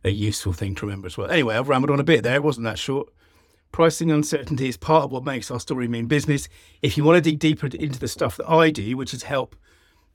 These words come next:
businesses tell better stories, then search online for story dot business and you'll find my website.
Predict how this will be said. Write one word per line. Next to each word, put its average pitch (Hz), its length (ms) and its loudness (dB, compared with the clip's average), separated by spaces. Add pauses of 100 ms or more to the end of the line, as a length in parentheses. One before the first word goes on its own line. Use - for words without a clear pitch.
(180)
businesses 160 480 0
tell 160 340 2
better 151 220 4
stories, 113 720 -6 (960)
then 117 300 0
search 151 300 0
online 113 360 -2
for - 40 -10
story 104 280 -4
dot 104 180 -6
business 107 360 -8
and 110 140 -8
you'll 107 100 -4
find 113 260 -4
my 123 60 0
website. 123 500 -2